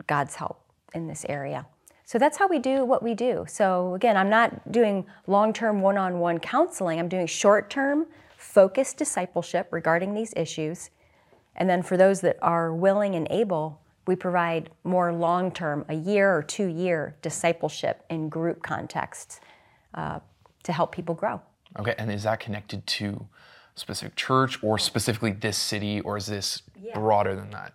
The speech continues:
Speaker 1: Yeah, great question. Uh, we're not affiliated with a denomination. You know, we did start out of a Presbyterian Church in America local body here in Philadelphia, Tenth Pres.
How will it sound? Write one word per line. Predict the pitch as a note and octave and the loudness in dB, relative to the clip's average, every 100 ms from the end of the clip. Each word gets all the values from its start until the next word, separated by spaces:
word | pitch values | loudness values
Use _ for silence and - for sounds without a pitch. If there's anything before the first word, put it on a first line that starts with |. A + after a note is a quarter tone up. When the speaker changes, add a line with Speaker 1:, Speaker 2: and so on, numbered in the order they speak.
| - | -4
Speaker 1:
Yeah, | A3 F3 | 0 2
great | A3 - | 2 0
question. | F#3+ F3 B2+ - - - - | -2 -6 -10 -16 -20 -8 -4
Uh, | |
we're | E3 A3+ D#4+ | 2 6 8
not | C4+ D4 | 8 4
affiliated | - C4 C4+ C4 | 4 2 4 2
with | A3+ G#3 | 2 0
a | |
denomination. | F#3 F#3+ F#3+ F#3 E3 E3 - A3+ A3+ | -2 0 -2 0 -2 -4 -2 -4 -4
You | G#3 | -2
know, | F#3 | 0
we | F#3+ | 2
did | F3+ G3+ | 2 0
start | - - F3 E3+ G#3 - | -2 0 6 6 4 0
out | F3 | -2
of | E3+ | 0
a | E3 D#3+ D#3 _ _ _ _ _ _ _ - | 0 0 -4 _ _ _ _ _ _ _ 4
Presbyterian | G3+ G3 F3+ - F3+ F3+ | 6 6 -4 -4 0 0
Church | E3+ F3+ F3 - - - | 0 -2 -2 -6 -20 -10
in | E3+ | -4
America | E3+ F3 F3 E3+ D#3+ D3+ D3 - _ _ | -2 0 -2 -4 -8 -6 -8 -12 _ _
local | D#3+ E3+ F3 B3+ B3+ | 2 2 4 2 2
body | A#3+ B3 B3+ C4+ | 4 4 4 -2
here | - F3 | 0 0
in | |
Philadelphia, | D#3+ F#3 E3 D3+ G3 F#3 | 0 0 0 0 0 -4
Tenth | F#3+ F3 E3 - | -2 -2 -2 -6
Pres. | D#3 D3 G#3 | -4 -4 -6